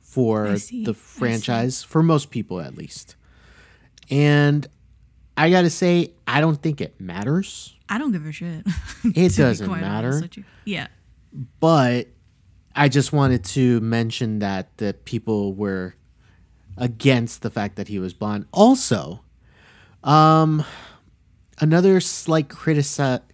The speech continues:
Speaker 1: criticism about Craig coming into it.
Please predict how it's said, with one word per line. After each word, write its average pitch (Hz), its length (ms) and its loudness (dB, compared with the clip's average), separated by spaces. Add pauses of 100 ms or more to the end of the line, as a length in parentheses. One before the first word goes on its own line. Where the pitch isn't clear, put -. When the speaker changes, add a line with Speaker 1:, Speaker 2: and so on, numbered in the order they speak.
(100)
Speaker 1:
criticism 135 580 0
about 107 440 -4
Craig 120 420 -2 (140)
coming 110 320 -8
into 139 400 0
it. 76 120 -12